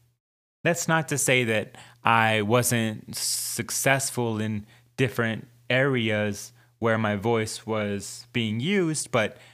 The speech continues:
there was definitely more to be gained from using my voice, whether it was advocating for myself or pursuing hobbies and passions that I had. So in the spirit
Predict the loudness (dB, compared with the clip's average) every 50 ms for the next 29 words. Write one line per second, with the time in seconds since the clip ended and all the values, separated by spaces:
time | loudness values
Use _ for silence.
0 | _ -2 0 0 2 2 2 2 2 2 2 0 0 0 0 0 0 0 2 2
1 | 2 4 4 2 2 0 -2 -4 -6 -12 -20 _ _ -6 -4 0 0 0 0 2
2 | 2 2 4 4 2 0 -2 -4 -4 -2 0 0 0 0 0 0 -2 -2 -2 -2
3 | 0 0 0 0 0 -2 -2 -2 -2 0 0 0 0 0 0 0 0 0 0 -2
4 | 0 2 2 2 2 0 -2 -2 -2 -2 0 -2 -2 -4 -4 -2 -2 -2 -2 -2
5 | -2 2 4 4 4 4 2 -2 -10 -18 -20 _ -20 _ _ _ _ _ -2 0
6 | 2 2 2 0 0 -2 -4 -4 -4 -4 -2 -2 -2 0 -2 -2 -4 -2 2 2
7 | 2 4 4 2 0 0 0 0 2 2 2 2 2 -2 -2 -2 -2 -2 -2 -2
8 | 0 0 0 0 0 -4 -6 -12 _ _ _ _ _ _ _ _ _ _ _ -2
9 | 0 2 2 2 0 -2 -4 -8 -16 _ _ _ _ _ _ _ -4 -2 -2 0
10 | 0 -2 -2 -2 -4 -2 0 0 2 4 4 4 4 2 0 -4 -10